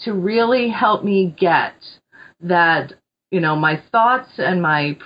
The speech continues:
previous programming is what actually creates the perceived challenges in my life,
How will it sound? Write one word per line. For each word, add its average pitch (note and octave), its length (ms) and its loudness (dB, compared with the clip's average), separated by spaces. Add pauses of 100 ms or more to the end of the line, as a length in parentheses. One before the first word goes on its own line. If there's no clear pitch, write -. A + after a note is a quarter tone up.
(120)
previous C4 480 -2
programming D#3 920 0
is E3+ 260 -4
what E3 180 2
actually F3+ 460 2
creates D#3 520 0
the D#3 120 -4
perceived D#3+ 640 -2
challenges E3 580 0
in D#3 140 -2
my D3 160 0
life, - 260 -2